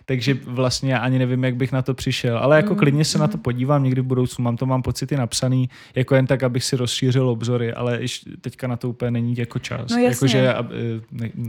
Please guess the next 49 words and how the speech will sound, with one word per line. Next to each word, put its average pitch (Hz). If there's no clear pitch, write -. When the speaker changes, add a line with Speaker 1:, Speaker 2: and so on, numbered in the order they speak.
Speaker 1:
není 123
to 120
nějak 117
Speaker 2:
To -
nemáš 233
za 226
Speaker 1:
priorita. 208
Speaker 2:
úkol, 196
neboj. 196
Speaker 1:
Nemám 123
to 127
jako 120
prioritu 120
teď 107
takhle, 104
no. 104
Speaker 2:
No, 214
protože 226
ono 226
se 233
teďka 226
natáčí, 220
že 220
jo, 214
s 214
tím 220
Lebronem, 220
nebo 196
Speaker 1:
To 151
Speaker 2:
už 151
Speaker 1:
vím, 160
Speaker 2:
nevím, 160
Speaker 1:
a 143
to -
Speaker 2:
jestli 151
Speaker 1:
mě, 165
Speaker 2:
to -
Speaker 1:
a 147
to 156
prostě, 156
to 151
třeba 147
jako, 143
to 147
mě 143
zajímá. 120
Speaker 2:
No 240
mě 262
taky, 269